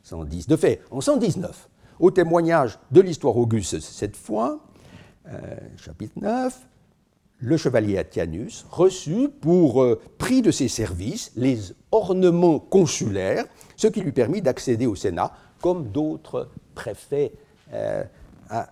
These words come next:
avant lui, euh, notamment, euh, Séjan. Mais il fut remplacé dans son poste par le dévoué Marcius Turbo, qui obtenait ainsi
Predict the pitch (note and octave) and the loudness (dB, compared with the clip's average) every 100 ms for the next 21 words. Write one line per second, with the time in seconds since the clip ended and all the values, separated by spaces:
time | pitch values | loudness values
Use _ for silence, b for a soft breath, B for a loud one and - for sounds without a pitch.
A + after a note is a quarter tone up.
0 | _ A#2+ F2+ F#2 E2 G#2 A#2+ A2+ - D#2 | _ -6 -4 -6 -6 -6 -6 -8 -14 -20
1 | - - E2 E2 F2+ A2+ G#2+ F2+ F2+ F2 | -20 -20 -14 -12 -10 -10 -12 -12 -10 -12
2 | - - G2 D2+ D#2 - _ B B D3+ | -14 -8 -8 -8 -12 -18 _ B B 6
3 | F#3+ G3 F3+ D#3 F3+ E3 D3+ D3 - C#3 | 8 8 2 0 2 -2 0 -2 0 -2
4 | - - A2 F#3 B3+ - E3 B2+ - D#3 | -2 -10 2 4 4 2 -2 0 8 8
5 | - - G2+ D#2+ _ _ _ G3 G3+ F#3 | 8 -4 -6 -6 _ _ _ 2 2 0
6 | - B2 B2+ A#2 G2 G#2 A#2 G#2 - G#2 | -10 -2 0 0 -2 0 0 0 -6 -8
7 | C#3 - - E3 C#3 - A#2 F#2 _ A#3 | -8 -8 -16 -8 -6 -4 -6 -6 _ 2
8 | A#2+ F#2 F#2+ - B B B - G3+ G3 | 2 -2 -4 -4 B B B 2 6 8
9 | E3+ D#3 D#3 C#3 - F3 G3 | 6 4 2 0 -4 -6 -6